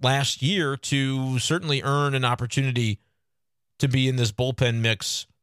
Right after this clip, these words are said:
for twenty twenty-four. Not necessarily a, a leverage guy from the left side, but he had a one point four five E R A in twenty games, eighteen two-thirds innings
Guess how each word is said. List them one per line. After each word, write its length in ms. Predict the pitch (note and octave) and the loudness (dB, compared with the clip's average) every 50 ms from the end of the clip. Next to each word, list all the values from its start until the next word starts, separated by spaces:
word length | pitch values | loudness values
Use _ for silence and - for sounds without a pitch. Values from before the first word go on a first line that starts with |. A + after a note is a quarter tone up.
| _ _ _ _ _ _ _ _ _ _ _ _ _ _ _ _ _ _ - | _ _ _ _ _ _ _ _ _ _ _ _ _ _ _ _ _ _ -4
for 80 | D#3 C3 | -4 0
twenty 240 | A2+ C#3+ C3+ A#2+ | 0 0 0 2
twenty-four. 420 | A2 B2+ A2+ G#2+ G2+ A2 F#2+ - - - _ _ _ _ _ _ _ _ _ _ _ _ _ _ _ _ | 0 0 0 0 0 -2 -4 -4 -6 -12 _ _ _ _ _ _ _ _ _ _ _ _ _ _ _ _
Not 320 | - C3+ D3 D#3+ F3 G3 | -2 0 2 2 2 0
necessarily 680 | G3 F#3+ C#3+ - E3 - - E3+ F#3 F3+ E3 D3 C#3+ C#3 | 0 -2 -2 -2 -2 -2 -2 0 0 0 0 2 2 2
a, 380 | C3+ C3+ C3 - - A#2+ A#2 | 2 2 0 -2 -2 -2 0
a 80 | A2+ A2 | 0 0
leverage 420 | A2 A2+ C3+ C#3+ D#3+ D#3 C#3 - | 2 0 2 2 0 -2 -2 0
guy 300 | - C#3+ C#3+ D#3 F3+ F#3 | 0 2 2 2 2 0
from 160 | - F#3+ F3+ | -2 -4 -4
the 40 | E3 | -2
left 200 | D#3+ E3 F3+ D#3+ | -2 -2 -2 -2
side, 400 | - - D3+ D3+ F3+ G3+ F#3+ D#3+ | 0 0 0 0 0 -2 -4 -2
but 180 | C3 A#2 G#2+ - - _ _ _ _ _ _ _ _ _ - | -2 -2 -2 -2 -8 _ _ _ _ _ _ _ _ _ -2
he 140 | C3+ D#3+ | 2 2
had 80 | G3+ G3 | 2 2
a 40 | F3 | 2
one 240 | C#3+ D3 E3 F3 D#3+ | 2 2 0 0 -2
point 280 | - F3 E3+ D#3+ C3+ | -2 -2 -2 -2 -2
four 200 | - D#3+ D#3+ D3 | -2 0 0 0
five 240 | B2 D3 C#3+ C#3 B2 | 2 2 2 2 2
E 100 | C#3 C#3 | 2 2
R 200 | C3+ C3 C3 C3 | 2 2 4 4
A 100 | C3 C#3+ | 2 2
in 120 | C#3 B2 | 2 -2
twenty 280 | A2+ A2 C3+ C3 B2 A#2 | -2 -2 0 0 0 2
games, 400 | A2 A#2 B2 C3 A#2 A2 G2 A2 | 2 2 2 2 0 0 0 0
eighteen 540 | A#2 A#2+ A2 - B2 A#2+ A2+ A2 G#2+ G#2 G2+ - | 0 -2 -2 -2 -2 0 0 0 -2 -4 -6 -2
two-thirds 400 | - C3 B2 - A#2 A2+ A2 G2+ | -2 -2 0 0 0 -2 0 0
innings 400 | A#2+ A#2+ A2+ G2+ F#2+ G2 G2 - | 0 2 2 0 0 -2 -4 -6